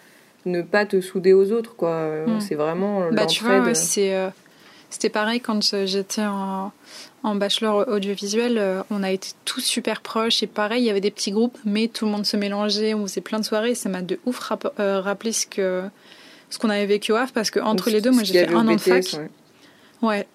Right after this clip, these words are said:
Speaker 2: et moi, la
Speaker 1: Ouais.
Speaker 2: fac, enfin, ça a
Speaker 1: Et
Speaker 2: été
Speaker 1: là
Speaker 2: l'enfer, quoi.
Speaker 1: <laughs> Bah
Speaker 2: Ah ouais,
Speaker 1: oui,
Speaker 2: ça a été une
Speaker 1: c'était vraiment
Speaker 2: cata.
Speaker 1: pas pareil.
Speaker 2: Bah, en fait, euh, déjà, c'est pas pareil. Déjà, je suis allée dans une ville où, euh,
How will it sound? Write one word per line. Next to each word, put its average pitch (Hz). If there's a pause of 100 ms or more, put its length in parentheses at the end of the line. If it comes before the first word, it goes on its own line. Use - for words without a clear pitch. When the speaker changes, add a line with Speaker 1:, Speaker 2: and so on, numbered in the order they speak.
Speaker 2:
et 214
moi, 233
la 226
Speaker 1:
Ouais. -
Speaker 2:
fac, 151
enfin, 208
ça -
a 185
Speaker 1:
Et 185
Speaker 2:
été 156
Speaker 1:
là 196
Speaker 2:
l'enfer, 240
quoi. 190
Speaker 1:
<laughs> -
Bah -
Speaker 2:
Ah 170
ouais, 180
Speaker 1:
oui, 185
Speaker 2:
ça 196
a -
été 190
une 190
Speaker 1:
c'était 131
vraiment 180
Speaker 2:
cata. 208
Speaker 1:
pas 214
pareil. 196
Speaker 2:
Bah, 165
en 202
fait, 247
euh, 196 (1000)
déjà, 226
c'est 262
pas 214
pareil. 208
Déjà, 214
je 233
suis -
allée 202
dans 202
une 196
ville 220
où, 196
euh, 185